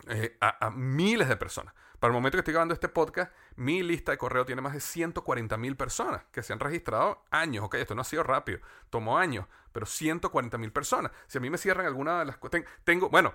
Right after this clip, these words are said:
con decirte que yo no tengo ciento cuarenta mil seguidores ni en,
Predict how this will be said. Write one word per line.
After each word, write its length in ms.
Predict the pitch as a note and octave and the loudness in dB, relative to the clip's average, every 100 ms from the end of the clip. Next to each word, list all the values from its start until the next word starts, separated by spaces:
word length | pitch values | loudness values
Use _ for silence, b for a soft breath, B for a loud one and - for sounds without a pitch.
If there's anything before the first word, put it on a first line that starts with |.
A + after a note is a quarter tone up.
| B | B
con 120 | - | -2
decirte 300 | C3 B2+ F#3+ | -2 -2 -2
que 80 | D3+ | 0
yo 100 | B2+ | 0
no 80 | G#3 | -2
tengo 180 | A3+ G3+ | -2 -2
ciento 280 | - D#3 E3 | -2 -2 0
cuarenta 240 | C3+ B2+ | 2 2
mil 120 | C3+ | 2
seguidores 460 | - C#3 A#2+ B2 C#3+ | 4 4 6 6 4
ni 140 | B2 | 0
en, 120 | G#2+ | -2